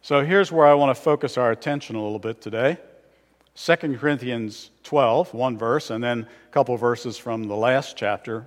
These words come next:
thirteen. Chapter twelve, Paul has this long list of things he suffered for the sake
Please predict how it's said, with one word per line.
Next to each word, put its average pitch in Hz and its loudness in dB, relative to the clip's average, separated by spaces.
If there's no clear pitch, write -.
thirteen. 110 -6
Chapter 180 6
twelve, 156 10
Paul 165 10
has 151 6
this 135 -4
long 147 8
list 156 2
of 123 -8
things 143 -4
he 135 -6
suffered 147 2
for 127 -6
the 120 -8
sake 147 2